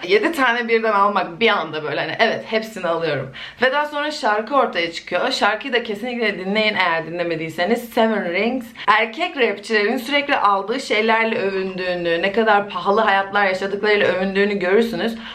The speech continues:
Bunu kadınlardan bir tek Ariana yapıyor. Çok eğlenceli bir şarkı.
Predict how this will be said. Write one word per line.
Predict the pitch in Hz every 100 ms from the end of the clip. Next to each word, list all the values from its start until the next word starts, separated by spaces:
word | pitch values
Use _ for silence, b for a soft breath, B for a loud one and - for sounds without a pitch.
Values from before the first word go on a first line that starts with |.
| B
Bunu | - 254 311 339 330
kadınlardan | 233 262 269 277 285 285 262
bir | 277 302
tek | 294 269 -
Ariana | 202 202 202 180
yapıyor. | 156 - 156 175
Çok | 320 311
eğlenceli | 262 226 185 190 202 240
bir | 294
şarkı. | 320 311 294 294